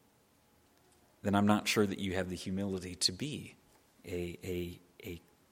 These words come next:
a leader within the church, called to a position of this. Um, it, it's tough,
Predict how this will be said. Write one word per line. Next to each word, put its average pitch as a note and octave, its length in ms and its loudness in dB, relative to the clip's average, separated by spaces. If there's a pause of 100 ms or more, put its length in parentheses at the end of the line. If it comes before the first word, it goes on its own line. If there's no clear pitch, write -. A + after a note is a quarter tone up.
(520)
a F#2 140 -2
leader G2 720 0 (360)
within F#2 360 -2
the F#2 60 -6
church, - 440 -8
called F#2+ 360 -2
to G2 120 2
a F2+ 60 2
position F#2+ 560 2
of E2+ 160 -8
this. - 280 -2 (520)
Um, F2+ 280 -2 (400)
it, - 220 4 (920)
it's - 200 4
tough, - 520 0